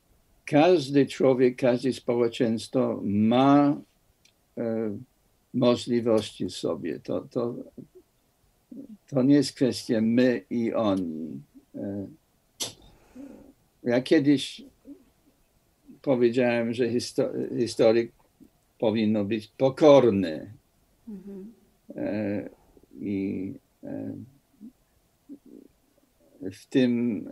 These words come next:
Speaker 1: e, historyk chyba ma przewagę, jak się, są pytania o przyszłości, że, e, e,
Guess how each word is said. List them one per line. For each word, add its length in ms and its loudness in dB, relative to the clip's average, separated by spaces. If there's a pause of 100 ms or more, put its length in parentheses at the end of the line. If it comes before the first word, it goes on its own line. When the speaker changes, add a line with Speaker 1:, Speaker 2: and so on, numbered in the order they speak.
Speaker 1:
e, 580 -6
historyk 540 0
chyba 280 0
ma 260 2
przewagę, 1000 -2 (280)
jak 280 -4
się, 320 -10
są 240 -2
pytania 520 2
o 40 -2
przyszłości, 800 -4
że, 400 -10 (100)
e, 220 -10 (1200)
e, 280 -10